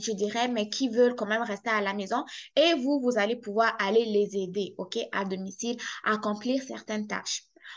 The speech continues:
Ensuite, il y a d'autres domaines qui ne sont pas listés si vous, euh, êtes qualifié, mais que votre profession n'est pas listée ici.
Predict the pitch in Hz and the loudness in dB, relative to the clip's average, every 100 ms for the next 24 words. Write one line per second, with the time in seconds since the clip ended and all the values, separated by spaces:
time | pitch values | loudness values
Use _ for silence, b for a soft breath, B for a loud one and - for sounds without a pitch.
0 | B 254 294 - 320 311 214 208 226 415 | B -2 -2 2 0 2 2 4 2 0
1 | - 220 220 233 262 254 214 254 240 233 | 0 0 0 0 -2 -4 -6 -6 -2 -2
2 | 226 208 - 214 240 - - 262 220 214 | -2 -4 -4 -4 -4 -6 -4 -2 -2 -4
3 | 254 277 B B _ 202 202 208 240 240 | -4 -6 B B _ 4 4 4 -2 -4
4 | 247 208 202 - 240 220 208 - 208 220 | -4 -2 -4 -4 -4 -2 -4 -2 -2 -2
5 | 233 214 208 254 220 214 214 214 208 190 | -6 -8 -8 -8 -4 -4 -2 0 0 -4
6 | - 214 - - | -6 -6 -6 -8